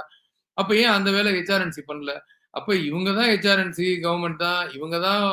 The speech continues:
போலீஸ் டிபார்ட்மெண்ட், இவங்க தான் எல்லாம். ஆனா வந்து எதையுமே வந்து அட்மினிஸ்ட்ரேஷன் சைடு நீங்க சரியா பண்றதையும் பண்ணல,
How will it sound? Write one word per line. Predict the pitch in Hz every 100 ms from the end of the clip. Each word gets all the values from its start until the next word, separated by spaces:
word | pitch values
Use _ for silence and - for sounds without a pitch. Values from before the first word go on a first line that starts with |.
| 180 165
போலீஸ் | 175 180 170 151
டிபார்ட்மெண்ட், | 165 165 156 156 165
இவங்க | 139 131 147
தான் | 185 190
எல்லாம். | 165 165 170 170 - _ _ -
ஆனா | 233 254 247 220
வந்து | 208 247 226 196 180
எதையுமே | 180 190 190 196 202
வந்து | 170 185 202 165 156 147 143 135 127 120 _ _ _ _ _ _ _ _
அட்மினிஸ்ட்ரேஷன் | 131 139 185 202 202 196 185 196
சைடு | 165 190 196
நீங்க | 202 190
சரியா | 175 175 196
பண்றதையும் | 185 180 180 185 208 202
பண்ணல, | 202 214